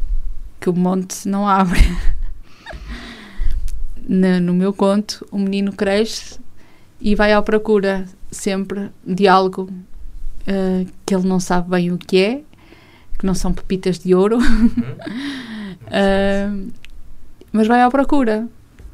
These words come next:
Speaker 1: e cruza-se com outras vidas, outras vidas,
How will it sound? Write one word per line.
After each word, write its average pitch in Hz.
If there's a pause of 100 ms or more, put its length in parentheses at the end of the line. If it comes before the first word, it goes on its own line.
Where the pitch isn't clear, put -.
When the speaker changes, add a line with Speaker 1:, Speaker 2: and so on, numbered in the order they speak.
(160)
Speaker 1:
e 226 (100)
cruza-se 381
com 349
outras 285
vidas, 233
outras 208
vidas, 214